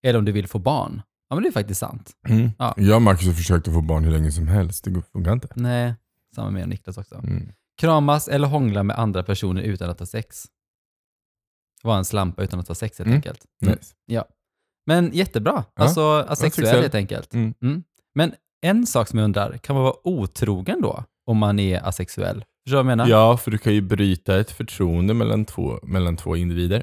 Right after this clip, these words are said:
Speaker 2: Men för, för jag följer en snubbe som heter Ace Dad på
Speaker 1: Mhm.
Speaker 2: Instagram. Och han, eh, han, han förklarar väldigt mycket. Och han förklarar också alla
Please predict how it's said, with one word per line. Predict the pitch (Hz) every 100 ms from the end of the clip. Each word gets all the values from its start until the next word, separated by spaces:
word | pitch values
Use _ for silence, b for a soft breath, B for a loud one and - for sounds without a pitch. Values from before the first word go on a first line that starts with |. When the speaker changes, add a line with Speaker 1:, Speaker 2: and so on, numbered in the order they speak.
| -
Speaker 2:
Men | 104 110 107 104
för, | - 113 101
för | 120
jag | 131 127
följer | 120 104
en |
snubbe | 95 104 90
som | 85
heter | 87 - - 110 120
Ace | 110 -
Dad | 92 87 87 92 98 95 _
på | - 87 82 82
Speaker 1:
Mhm. | 92
Speaker 2:
Instagram. | 87 82 92 101 90 113 127 _
Och | - 92
han, | 87 95 92
eh, | 90 90 90 90 87 -
han, | 101 95 - -
han | 107 95
förklarar | 95 98 87 85 85 82 -
väldigt | 90 90
mycket. | 92 - 90 85 -
Och | 90
han | 90
förklarar | 95 95 90
också | 85 -
alla | - 90 87 85